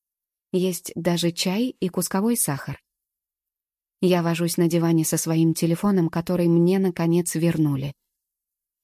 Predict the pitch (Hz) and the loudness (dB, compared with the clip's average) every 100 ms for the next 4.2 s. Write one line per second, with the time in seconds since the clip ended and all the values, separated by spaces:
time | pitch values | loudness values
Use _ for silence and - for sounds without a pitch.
0 | _ - 202 202 202 196 190 196 180 143 | _ 0 4 4 2 0 0 0 0 0
1 | 151 151 - - 185 214 - 170 170 175 | -2 -4 -4 -4 -2 -2 -2 -4 -2 -2
2 | 190 202 202 180 160 143 135 - - _ | 0 0 0 -4 -4 -4 -4 -6 -12 _
3 | _ - 160 170 175 165 165 160 151 139 | _ -6 -2 -2 -2 -4 -4 -2 -2 -2
4 | 139 | -6